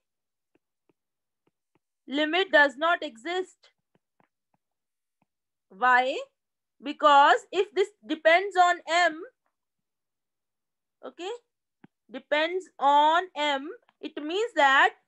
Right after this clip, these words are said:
along different paths, you are getting different limits. Therefore, limit does not exist. This is,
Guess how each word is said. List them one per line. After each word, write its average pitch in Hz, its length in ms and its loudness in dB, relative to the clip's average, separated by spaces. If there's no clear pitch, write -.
along 311 560 0
different 415 420 -10
paths, 302 460 -2
you 302 160 -14
are 349 120 -2
getting 302 380 -10
different 381 400 -8
limits. 392 480 -12
Therefore, 370 400 -4
limit 339 280 -10
does 302 220 -2
not 339 240 -4
exist. 254 560 -10
This 339 180 -8
is, 415 180 -2